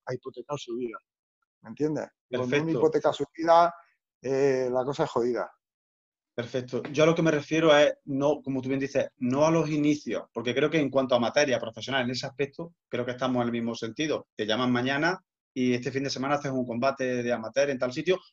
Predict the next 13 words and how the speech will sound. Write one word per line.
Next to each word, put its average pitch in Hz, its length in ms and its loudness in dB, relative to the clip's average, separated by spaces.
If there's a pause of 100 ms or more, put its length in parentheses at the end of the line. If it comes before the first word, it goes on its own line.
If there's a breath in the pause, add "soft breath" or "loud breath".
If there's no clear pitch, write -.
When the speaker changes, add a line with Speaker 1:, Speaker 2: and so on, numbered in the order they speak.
Speaker 2:
o 127 100 2
haces 151 200 -2
un 156 120 0
combate 131 440 2
profesional. 120 560 -4 (340 soft breath)
Pero 135 160 2
entiendo 165 400 0
que 170 100 -2
conforme 139 640 0 (420 soft breath)
va 156 140 8
pasando 170 380 4
el 151 100 -2
tiempo, 170 520 -2